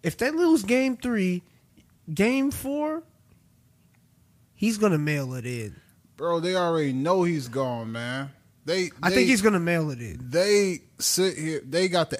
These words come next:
Speaker 2: eighth pick, and they already debating who they're gonna pick for the eighth pick because they just found out that they got the eighth pick now, and then they got something else that coming through.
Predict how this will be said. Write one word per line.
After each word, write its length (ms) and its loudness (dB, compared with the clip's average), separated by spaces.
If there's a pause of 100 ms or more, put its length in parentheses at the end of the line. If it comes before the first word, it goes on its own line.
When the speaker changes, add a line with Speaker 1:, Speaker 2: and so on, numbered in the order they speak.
Speaker 2:
eighth 320 -2
pick, 320 0 (180)
and 120 -6
they 120 0
already 400 4
debating 800 -2 (320)
who 240 4
they're 120 6
gonna 220 4
pick 400 2 (360)
for 160 -10
the 160 -6
eighth 260 -2
pick 320 0 (540)
because 240 -4
they 120 -2
just 200 2
found 300 2
out 180 0
that 120 -4
they 80 0
got 200 0
the 100 -6
eighth 240 -4
pick 320 -4
now, 260 -8 (280)
and 120 -8
then 120 -2
they 100 -2
got 240 -2
something 400 -6
else 220 -4
that 160 -8
coming 280 -6
through. 240 -6